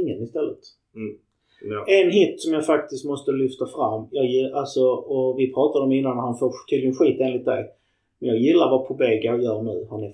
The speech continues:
Speaker 1: framåt, han visar sig, han tar löpningar, han gör mål. Han är ju en box-till-box-mittfältare. Med förtroende på honom nu så kan vi ha en rotation bland de,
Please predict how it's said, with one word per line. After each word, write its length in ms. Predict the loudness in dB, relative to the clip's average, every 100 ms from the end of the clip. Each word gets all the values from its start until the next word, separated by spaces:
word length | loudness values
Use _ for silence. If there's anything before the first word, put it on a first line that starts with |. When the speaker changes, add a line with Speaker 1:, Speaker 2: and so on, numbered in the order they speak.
| -2
Speaker 1:
framåt, 480 | 2 2 2 -4 -8
han 180 | -14 -6 0
visar 420 | 0 0 0 -2
sig, 300 | 0 0 0
han 180 | -4 -12
tar 100 | -10
löpningar, 880 | -2 2 2 2 -6 -6 -2 -2 -4
han 220 | -6 -10
gör 220 | -12 -16 -10
mål. 760 | 0 4 4 6 8 6 4 -6 _ _ _ _ _
Han 220 | -4 -4 -4
är 240 | 0 2 0 0
ju 100 | -2
en 220 | 0 0
box-till-box-mittfältare. 1400 | 2 2 0 -2 2 2 2 -2 -2 -4 -4 -6 -14 -16 -20 _ _ _ _ _ _ _
Med 420 | 0 2 4 2
förtroende 640 | -6 2 6 6 6 2
på 120 | 2
honom 460 | 4 4 4 2 2
nu 320 | 4 2 0 -8 _ _ _
så 160 | -4 -4
kan 440 | 2 2 4 2
vi 120 | 2
ha 280 | 4 4 4
en 60 | 2
rotation 760 | 0 0 2 6 6 4 -2
bland 320 | -2 0 2 2
de, 300 | 0 -2